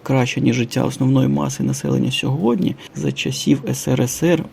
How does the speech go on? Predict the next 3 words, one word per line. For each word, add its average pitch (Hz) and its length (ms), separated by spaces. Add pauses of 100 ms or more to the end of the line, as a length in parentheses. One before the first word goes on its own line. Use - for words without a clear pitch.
(140)
фантастика 135 720
була 120 360
позитивною 131 1200